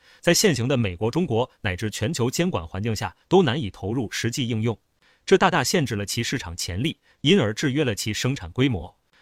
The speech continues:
但随着A I的不断发展，自动驾驶技术也将缓慢而平稳地推进，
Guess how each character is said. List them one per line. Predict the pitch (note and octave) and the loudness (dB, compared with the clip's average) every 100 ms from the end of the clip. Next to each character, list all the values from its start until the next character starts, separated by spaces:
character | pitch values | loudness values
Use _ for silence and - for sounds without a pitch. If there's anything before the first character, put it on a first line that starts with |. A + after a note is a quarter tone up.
| _ | _
但 | - E3+ | 2 4
随 | D3 | 4
着 | D#3 | 2
A | D#3+ G#3 | 2 2
I | D#3+ | 0
的 | G2 | -4
不 | - | -4
断 | G#2+ A2+ | -2 0
发 | C#3 C#3 | 0 -2
展， | E2+ - _ | -4 -12 _
自 | - B3 | -2 4
动 | G3 | 4
驾 | C#3 E3+ | 4 0
驶 | - | -2
技 | G2+ G3+ | -2 -2
术 | C3+ F#2 | -2 -4
也 | F#2+ | -6
将 | F#2 A#2 | -4 -6
缓 | - E2+ | -4 -4
慢 | G2+ C3+ | -2 -2
而 | G#2 | -4
平 | G#2+ - D3+ | -6 -4 -4
稳 | G#2 | -4
地 | F2+ | -6
推 | - C#3 | -2 -2
进， | C3+ C#3+ | 0 -4